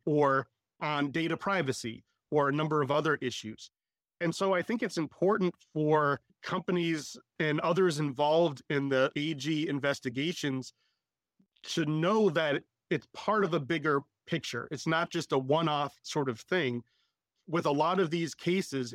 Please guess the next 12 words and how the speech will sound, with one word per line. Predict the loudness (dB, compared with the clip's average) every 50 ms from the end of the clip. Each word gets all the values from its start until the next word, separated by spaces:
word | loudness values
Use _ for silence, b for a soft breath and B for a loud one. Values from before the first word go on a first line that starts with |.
| -6
A | -4 -4 -2 -4
Gs | -2 -2 0 0 0 0 0
are | -2 0
thinking | 0 -4 -4 -4 -2 -2 -2
about, | 0 2 2 2 2 0 -2 _ _ _ -4
"Okay, | -2 -2 -2 0 0 0
we | 0 0 -2 -4 -4
hear | -2 0 0 0 0
from | 0 -2 -4
consumers | -2 -4 -6 -4 -2 0 0 2 2 0 0 -2
a | -2
lot | 0 0 0 0 0 -2